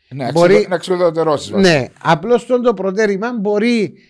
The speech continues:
Speaker 2: η ομάδα η οποία, ε,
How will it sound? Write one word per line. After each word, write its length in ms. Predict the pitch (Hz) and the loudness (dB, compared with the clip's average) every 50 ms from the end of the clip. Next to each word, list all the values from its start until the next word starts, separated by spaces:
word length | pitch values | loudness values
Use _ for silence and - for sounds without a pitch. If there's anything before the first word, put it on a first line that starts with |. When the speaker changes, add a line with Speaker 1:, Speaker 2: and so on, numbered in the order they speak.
| _ _ _ | _ _ _
Speaker 2:
η 680 | - 147 165 165 165 165 160 156 156 156 151 151 156 | -8 -4 -4 -2 -2 -2 -4 -4 -4 -4 -6 -6 -6
ομάδα 560 | 156 160 165 175 190 202 202 202 208 202 196 | -6 -4 -4 -4 -4 -4 -2 -2 -2 -2 0
η 120 | 196 196 185 | 0 0 0
οποία, 760 | 175 170 156 180 196 196 190 185 185 180 165 139 123 - _ _ _ _ _ _ - - _ _ | 0 -2 -4 -4 -4 -4 -2 -2 -2 -2 -4 -6 -8 -12 _ _ _ _ _ _ -20 -20 _ _
ε, 1160 | - 143 156 156 156 156 151 147 147 143 143 139 139 135 131 131 123 120 113 110 110 101 | -8 -4 -2 -2 0 0 0 -2 -2 -2 -4 -4 -6 -6 -8 -8 -10 -10 -12 -14 -16 -16